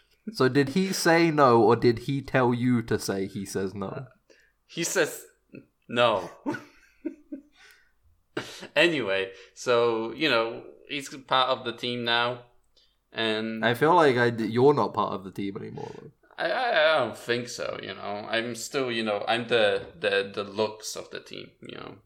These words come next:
Speaker 1: It's a, it's a, it's an audio podcast.
Speaker 2: <laughs> And people don't even know what we look like,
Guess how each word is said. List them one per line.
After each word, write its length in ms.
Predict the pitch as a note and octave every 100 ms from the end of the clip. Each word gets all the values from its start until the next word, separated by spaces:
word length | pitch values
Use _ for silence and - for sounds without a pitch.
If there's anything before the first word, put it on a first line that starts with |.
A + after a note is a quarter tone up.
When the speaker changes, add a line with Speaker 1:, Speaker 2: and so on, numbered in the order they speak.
| _ -
Speaker 1:
It's 100 | D3
a, 80 | C#3+ - - -
it's 200 | A#2+ A#2+
a, 120 | A#2+
it's 180 | G#2+ G#2+
an 80 | - A2
audio 340 | B2 G2 -
podcast. 540 | - - - - _ _ -
Speaker 2:
<laughs> 280 | - - - - _ _ _ _ - _ _ - - - - - -
And 120 | - -
people 300 | A2+ A#2+ A2
don't 120 | A2
even 240 | G2+ G2
know 180 | G2+ G#2+
what 180 | G#2 -
we 80 | G#2+
look 260 | G#2+ A#2
like, 220 | - -